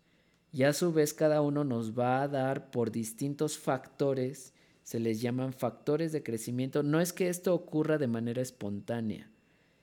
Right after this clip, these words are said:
sino que hay requerimientos en el microambiente que favorecen a que estas células se desarrollen hacia cierto linaje. Por ejemplo,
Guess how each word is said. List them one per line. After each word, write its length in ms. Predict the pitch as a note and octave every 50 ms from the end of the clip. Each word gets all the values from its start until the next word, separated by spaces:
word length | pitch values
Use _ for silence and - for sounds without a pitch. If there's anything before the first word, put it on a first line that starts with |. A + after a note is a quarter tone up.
| _ _ _ _ _ _ _
sino 400 | - - C3 C3 B2+ B2 A#2+ -
que 260 | - B2 A#2 B2 -
hay 200 | - C#3 D3 D#3
requerimientos 1200 | D#3 E3 E3+ E3 E3 - D3 C3+ B2+ B2 B2+ C3 C#3 C#3+ D3 D3+ D#3 D#3+ D#3 - - D#3 D#3 D#3 -
en 160 | D3 B2 A#2+
el 160 | A#2 A#2+ A#2+
microambiente 1120 | A#2 A#2+ A#2+ A#2 A#2+ - A#2+ A#2 A#2 A2+ A#2 A#2+ C#3 D3+ C#3+ C3+ B2 - - A2 A2 - - - _ _ _ _ _ _ _ _ _
que 160 | - B2+ B2+
favorecen 880 | B2+ - C#3+ C3 B2+ B2 C3 C3 C3+ C#3 C#3+ D3 - - D#3 D#3 D#3+ E3 - _ _
a 240 | A2 A2+ A2 - -
que 280 | - A#2+ B2 C3+ D3
estas 340 | D#3+ E3 - - E3 D#3 D#3
células 480 | - - C#3 B2+ C3 C3+ C3 B2+ B2+ -
se 120 | - A#2
desarrollen 680 | A2 A2 A2 - A2+ A2 A2+ B2 B2 B2 B2 B2+ C3 B2+
hacia 480 | - A#2 A2+ A2 - - B2+ A2+ G#2+ A2
cierto 460 | - - A#2+ A2+ G#2+ A2 - A2 G#2+
linaje. 580 | G#2+ A2 A#2 C3 C#3 D3+ D3+ - - - - - _ _ _ _ _ _
Por 140 | - A2 A2
ejemplo, 600 | A#2+ - - C#3+ C#3 C#3 C#3 D3 D3 D3 C3